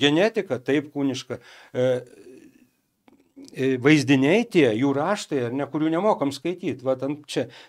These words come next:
Bet jie raštai. Kodėl? Nes jie turi gilumines reikšmes. Ir tai apibendrintai, taip trumpai pasakius,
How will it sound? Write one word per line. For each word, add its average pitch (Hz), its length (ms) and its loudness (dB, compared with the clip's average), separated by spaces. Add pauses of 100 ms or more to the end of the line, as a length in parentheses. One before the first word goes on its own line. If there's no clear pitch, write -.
Bet 127 280 -6
jie 160 80 0
raštai. 160 480 -4
Kodėl? 143 320 0
Nes 127 240 -2
jie 147 80 0
turi 147 240 -2
gilumines 160 560 0
reikšmes. 139 400 -6 (300)
Ir 147 320 2
tai 170 160 4 (100)
apibendrintai, 170 720 6
taip 156 180 6
trumpai 151 300 2
pasakius, 127 480 -2